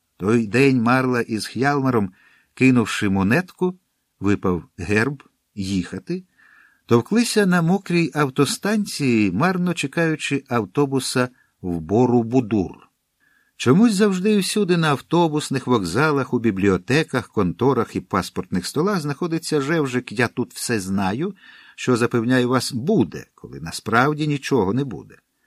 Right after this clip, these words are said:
Ну та й пес із ним. Марла розкатала рукави куртки,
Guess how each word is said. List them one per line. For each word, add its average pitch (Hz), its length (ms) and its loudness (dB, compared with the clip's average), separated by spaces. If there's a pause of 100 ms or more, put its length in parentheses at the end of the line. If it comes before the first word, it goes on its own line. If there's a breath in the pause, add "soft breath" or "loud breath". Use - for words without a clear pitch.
(420 soft breath)
Ну 208 120 0
та 254 100 2
й 240 60 2
пес 226 360 2
із 180 200 0
ним. 104 420 2
Марла 120 460 2
розкатала 101 720 0
рукави 90 420 -2
куртки, 180 580 -2